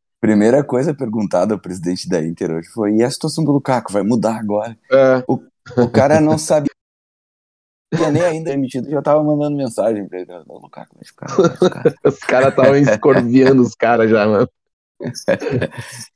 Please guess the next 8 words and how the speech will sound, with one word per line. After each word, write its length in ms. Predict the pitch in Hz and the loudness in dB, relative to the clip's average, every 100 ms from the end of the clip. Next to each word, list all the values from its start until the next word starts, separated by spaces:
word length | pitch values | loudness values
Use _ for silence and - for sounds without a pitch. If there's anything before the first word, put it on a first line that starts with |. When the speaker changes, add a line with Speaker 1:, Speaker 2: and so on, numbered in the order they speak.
| _ | _
Speaker 1:
É. 440 | 196 190 180 165 - - _ _ _ _ _ _ | -4 -2 -2 -4 -6 -12 _ _ _ _ _ _
É. 360 | 76 78 90 92 _ _ _ _ _ _ _ | -6 -4 -8 -8 _ _ _ _ _ _ _
Bom, 560 | 92 160 120 87 87 _ _ | -6 0 0 0 -8 _ _
vem 220 | - 180 190 | -2 2 2
aí, 340 | 160 170 180 | 2 0 -4
provavelmente, 1000 | 175 131 131 139 139 113 117 117 - 107 | -8 -8 -4 -2 -2 -4 -6 -10 -14 -16
Graham 420 | - 98 110 107 92 | -6 0 2 0 -6
Potter, 560 | 95 95 101 113 101 | 0 0 0 -6 -16